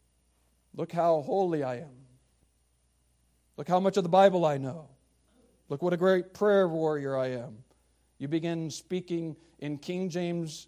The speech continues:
English, "thees" and "thous" and "whosoever's." What I'm saying is don't try to be somebody that you're not. Don't be fake.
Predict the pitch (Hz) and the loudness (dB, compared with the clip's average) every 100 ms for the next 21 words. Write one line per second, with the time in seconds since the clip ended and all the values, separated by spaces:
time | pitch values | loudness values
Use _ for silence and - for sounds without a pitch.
0 | - 196 180 131 120 131 165 175 139 120 | -8 -4 -4 -6 -10 -10 -6 -4 -6 -8
1 | 131 131 135 175 170 147 135 175 127 131 | -10 -10 0 2 2 0 -4 -10 -12 -12
2 | 135 - 208 - 196 175 170 147 175 135 | -16 -10 -8 -6 -4 -2 -2 -4 -10 -16
3 | - - - _ _ _ _ _ _ _ | -20 -20 -20 _ _ _ _ _ _ _
4 | _ _ _ _ _ _ _ _ _ _ | _ _ _ _ _ _ _ _ _ _
5 | _ _ _ _ _ 190 214 196 240 220 | _ _ _ _ _ -6 -4 -4 -6 -6
6 | 170 226 285 - 226 240 196 185 214 - | -6 -6 -6 -10 -10 -6 -6 -6 -8 -8
7 | 196 190 175 170 151 131 123 151 185 110 | -8 -8 -6 -8 -8 -12 -12 -12 -12 -16
8 | _ _ - _ _ _ _ _ _ _ | _ _ -20 _ _ _ _ _ _ _
9 | _ _ - 233 285 220 208 226 226 - | _ _ -8 -6 -4 -6 -6 -4 -4 -8
10 | - 139 160 185 147 - - | -16 -10 -6 -4 -6 -14 -20